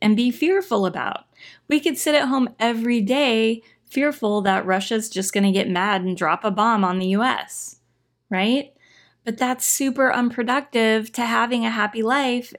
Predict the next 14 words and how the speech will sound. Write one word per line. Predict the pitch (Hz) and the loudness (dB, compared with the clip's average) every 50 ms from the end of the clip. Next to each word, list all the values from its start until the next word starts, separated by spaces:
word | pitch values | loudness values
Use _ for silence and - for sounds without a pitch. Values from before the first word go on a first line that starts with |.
| - _ | -8 _
and | 226 220 220 220 220 214 214 202 196 | 0 0 2 2 0 0 -2 -2 0
getting | 214 233 233 240 233 | 0 0 2 2 0
out | 220 214 214 220 | 0 0 -2 -2
there | - 226 220 220 | -2 -2 0 2
and | 220 220 220 214 214 214 214 - _ _ _ | 2 2 2 2 0 0 -2 -6 _ _ _
creating | - - - 240 233 226 220 220 233 226 240 233 226 233 233 240 240 - - - - - _ _ _ _ _ _ | -10 -2 0 2 4 4 4 4 4 2 2 2 4 2 2 0 -2 -8 -18 -20 -20 -20 _ _ _ _ _ _
the | - | -8
kind | 226 - - 240 240 247 | -6 -2 -2 0 2 2
of | 247 240 247 | 2 0 0
life | 240 240 247 254 254 - 277 | 0 0 0 0 0 0 0
you | 277 285 | 0 2
love. | 294 349 480 - - - - - - - - - _ _ _ _ _ _ _ _ _ _ _ _ | 2 2 2 2 0 0 -4 -10 -18 -20 -20 -20 _ _ _ _ _ _ _ _ _ _ _ _
Fear | - - - - 277 277 294 311 330 349 370 392 403 - _ _ _ _ _ _ _ _ _ | -20 -16 -4 -2 0 0 0 0 2 2 0 0 -2 -6 _ _ _ _ _ _ _ _ _
is | - 247 247 247 247 247 240 240 233 240 - | 2 2 4 4 4 2 0 -2 -2 -6 -12